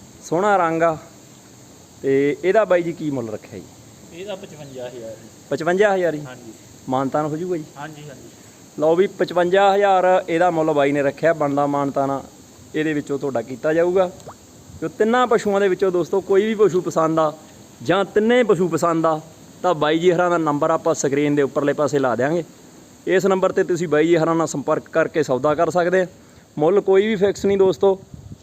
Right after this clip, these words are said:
Speaker 1: ਤੁਸੀਂ ਆਪਣੇ ਪੁੱਗੇ ਨਾਲ ਲੈਣਾ ਹੈ, ਬਾਈ ਨੇ ਆਪਣੇ ਪੁੱਗੇ ਨਾਲ ਦੇਣੇ ਆ ਪਸ਼ੂ। ਤੇ ਫੋਨ ਕਰ ਲਿਓ ਤੇ ਬਾਈ ਦਾ ਨੰਬਰ ਚੱਲ ਰਿਹਾ ਸਕਰੀਨ ਦੇ ਉੱਪਰ। ਤੇ ਇਸ ਤਰ੍ਹਾਂ ਦੀ ਕਿਸੇ ਵੀਰ ਨੇ ਵੀਡੀਓ ਬਣਾਉਣੀ ਹੋਵੇ ਤਾਂ ਸਾਡਾ ਜਿਹੜਾ ਨੰਬਰ ਆ ਦੋਸਤੋ ਸਕਰੀਨ ਦੇ ਹੇਠਲੇ ਪਾਸੇ ਚੱਲ ਰਿਹਾ। ਇਸ ਨੰਬਰ 'ਤੇ ਤੁਸੀਂ ਸਾਡੇ ਨਾਲ ਵੀਡੀਓ ਲਈ ਸੰਪਰਕ ਕਰ ਸਕਦੇ ਆ।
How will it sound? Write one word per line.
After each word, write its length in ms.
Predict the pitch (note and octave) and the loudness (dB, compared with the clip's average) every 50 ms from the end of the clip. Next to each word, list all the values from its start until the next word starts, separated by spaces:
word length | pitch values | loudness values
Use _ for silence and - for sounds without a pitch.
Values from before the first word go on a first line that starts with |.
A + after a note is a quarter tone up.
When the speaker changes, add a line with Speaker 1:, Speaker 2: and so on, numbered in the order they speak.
| - - | -14 -12
Speaker 1:
ਤੁਸੀਂ 300 | F3 - G3+ G3 G3+ - - | -4 0 2 2 2 2 2
ਆਪਣੇ 300 | E3+ E3+ - - F#3 F#3+ | 0 0 0 0 0 0
ਪੁੱਗੇ 300 | F#3 - F#3 F3 G3 G3 | 0 0 0 0 2 2
ਨਾਲ 140 | F#3+ F#3+ F#3+ | 2 2 2
ਲੈਣਾ 180 | F#3 F#3 F#3 F#3+ | 4 2 2 2
ਹੈ, 80 | F#3+ | 2
ਬਾਈ 220 | F3 D#3 D3+ D#3+ E3 | 2 2 2 2 2
ਨੇ 120 | F3 F3+ - | 0 0 0
ਆਪਣੇ 300 | D#3 D3+ D3+ - E3+ E3+ | 0 0 0 0 -2 -2
ਪੁੱਗੇ 280 | D3 D#3+ D3+ D#3 D#3+ | -2 -2 -2 -2 0
ਨਾਲ 120 | D#3 D#3+ D#3+ | 0 0 0
ਦੇਣੇ 260 | C#3+ C#3 B2+ A#2+ G#2+ | 0 0 0 0 -2
ਆ 40 | G#2 | -4
ਪਸ਼ੂ। 260 | G2+ G#2 - - - - - - - - - - - - - - - - - - - | -6 -6 -6 -8 -10 -12 -14 -18 -18 -16 -14 -14 -14 -12 -14 -16 -16 -16 -12 -6 -4
ਤੇ 80 | C#3+ | -4
ਫੋਨ 300 | C3+ - - D3 D#3 F3+ | -4 -2 -2 -2 -2 0
ਕਰ 200 | - F3+ F3 D#3+ | 0 0 0 0
ਲਿਓ 200 | D#3+ F#3 G3 F#3 - - - - D3 C#3 C#3 - - - - - | 2 2 0 0 0 -4 -14 -16 -14 -12 -12 -14 -16 -16 -8 -2
ਤੇ 140 | D3 D3 D3 | 0 0 2
ਬਾਈ 200 | C#3 C#3+ D3+ D#3+ | 2 2 2 2
ਦਾ 80 | D#3+ | 2
ਨੰਬਰ 280 | D#3 D3+ D3+ D#3+ D#3+ D#3 | 0 0 0 0 -2 0
ਚੱਲ 200 | D3+ E3 D#3 D#3 | 0 0 0 0
ਰਿਹਾ 140 | E3 E3 D#3+ | 0 0 0
ਸਕਰੀਨ 300 | - D3+ D3+ D#3 D3+ D3+ | -2 -2 -4 -2 -2 0
ਦੇ 60 | D#3 | 0
ਉੱਪਰ। 320 | D#3 D3+ - E3 E3 F3 F3 - - - - - - - - _ _ | -2 0 0 0 0 -2 -2 -6 -14 -20 -20 -20 -20 -20 -20 _ _
ਤੇ 140 | - D#3+ D3 - | -6 -6 -6 -4
ਇਸ 140 | - F#3+ F#3 | -2 -2 -2
ਤਰ੍ਹਾਂ 220 | - - F3 F3 F3 | -2 0 0 0 0
ਦੀ 80 | E3+ | 0
ਕਿਸੇ 200 | D3+ D#3+ C#3+ D#3 | -2 -2 -2 -2
ਵੀਰ 180 | C#3+ D3 C#3+ C#3 | -2 -2 -2 -2
ਨੇ 120 | D3 C#3 | -2 -2
ਵੀਡੀਓ 280 | C3+ D3 F3 G3 G3+ G3 | -2 -2 0 2 2 2
ਬਣਾਉਣੀ 280 | F3+ E3+ D#3+ D3+ D3 | 2 2 0 0 0
ਹੋਵੇ 160 | C3 C3+ C3+ A#2+ | 0 0 -2 -2
ਤਾਂ 100 | C3 B2 | -2 -4
ਸਾਡਾ 320 | - C3+ B2 A#2+ B2+ C3+ | -4 -4 -4 -2 0 0
ਜਿਹੜਾ 140 | C#3+ C#3+ C#3 | 2 2 0
ਨੰਬਰ 260 | C3 B2+ A#2+ A#2 A#2 | 0 0 -2 -2 -2
ਆ 60 | A#2+ A#2 | -2 -2
ਦੋਸਤੋ 280 | A2+ A2 - - C#3+ | -4 -6 -8 -10 -12
ਸਕਰੀਨ 420 | C3 - C#3 B2 C#3 C#3+ C#3+ C3+ C#3 | -10 -10 -8 -6 -4 -4 -2 -2 -2
ਦੇ 100 | C3+ B2 | -2 0
ਹੇਠਲੇ 280 | A#2+ A2+ A2+ B2 A#2 | -2 -2 -2 -4 -4
ਪਾਸੇ 200 | G#2+ A2 G#2 A2+ | -4 -6 -6 -8
ਚੱਲ 220 | G2+ - F2+ E2 D#2+ | -10 -12 -12 -14 -14
ਰਿਹਾ। 920 | F2 F2 - - - - - - - - - - - - - - - F#3 | -16 -18 -18 -20 -20 -20 -20 -16 -12 -10 -10 -8 -8 -10 -8 -4 0 2
ਇਸ 100 | G3 F3 | 2 2
ਨੰਬਰ 260 | F#3 F#3 F#3 F#3 F3+ D#3+ | 2 2 2 2 0 0
'ਤੇ 80 | E3+ | 0
ਤੁਸੀਂ 240 | D#3 E3 D#3+ C#3+ D3+ | -2 -2 -4 -4 -4
ਸਾਡੇ 240 | - D#3+ C#3+ C#3 C#3+ | -4 -2 0 0 0
ਨਾਲ 120 | C#3+ C#3 | 0 0
ਵੀਡੀਓ 240 | C3+ C#3+ E3 F#3+ G3 | 0 0 2 2 4
ਲਈ 120 | F#3+ F#3 | 4 2
ਸੰਪਰਕ 380 | F3+ E3 D#3 - E3 D#3+ C#3 - | 2 0 -2 0 0 -2 -2 -2
ਕਰ 160 | C#3 E3 D#3+ | -4 -4 -2
ਸਕਦੇ 300 | C#3+ D#3+ D#3 D#3+ E3 E3+ | 0 0 0 0 0 -2
ਆ। 40 | D#3+ | -2